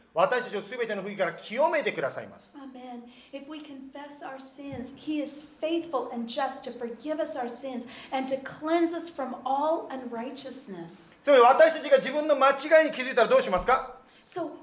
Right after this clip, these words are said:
Speaker 2: what happens when we realize we've made a mistake?
Speaker 1: もし私たちが自分の罪を告白するなら、つまり神にごめんなさいと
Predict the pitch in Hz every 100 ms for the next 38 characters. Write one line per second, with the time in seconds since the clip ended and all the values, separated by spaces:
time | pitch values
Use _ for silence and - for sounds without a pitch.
0 | - 415 - 381 381 349 - 302 285 269
1 | 269 294 330 285 - 262 240 254 254 254
2 | 226 - - 277 277 208 - _ _ -
3 | 269 262 247 269 262 233 226 240 233 240
4 | 190 - 254 285 277 285 269 220 143 214
5 | 170 277 311 233 175 262 277 294 277 240
6 | 196